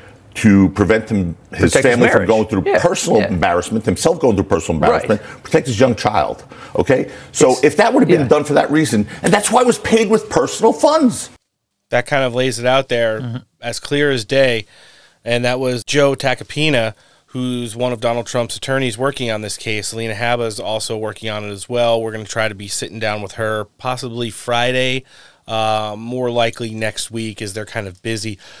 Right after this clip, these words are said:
Speaker 3: with these developments. You know, it's gonna be all hands on deck if the New York District Attorney decides to move on this, whether it be today, later in the week, or sometime now as, as it's being teased, possibly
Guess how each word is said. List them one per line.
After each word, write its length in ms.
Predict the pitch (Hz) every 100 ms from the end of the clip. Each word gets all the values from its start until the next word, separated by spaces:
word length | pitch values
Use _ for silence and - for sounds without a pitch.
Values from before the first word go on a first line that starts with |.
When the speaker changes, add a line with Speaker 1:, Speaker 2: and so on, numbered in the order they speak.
| -
Speaker 3:
with 100 | -
these 160 | - 107
developments. 580 | 104 110 107 104 104 -
You 60 |
know, 40 | 107
it's 80 | -
gonna 140 | 110
be 60 | 107
all 160 | 104
hands 260 | 101 104 98
on 140 | 101
deck 280 | 95 107 98
if 140 | 107 -
the 240 | 107 101 - - - _
New 100 | 110
York 200 | 113 101
District 380 | 107 - 104 -
Attorney 400 | - 120 113 107
decides 460 | 101 117 107 101 -
to 100 | 101
move 280 | 104 113
on 140 | 104 101
this, 260 | 98 98
whether 220 | 110 104 101
it 80 |
be 140 | 95 104
today, 560 | - 98 107 107 101 95 - _
later 240 | 113 113
in 60 | 107
the 60 | 104
week, 280 | 107 104
or 80 | 107
sometime 440 | 95 110 104 113 110
now 260 | 120 127
as, 140 | 127 117 -
as 220 | 117 113
it's 140 | 113 -
being 360 | 123 117 110
teased, 460 | - - 117 110 -
possibly 560 | 110 110 - 101 104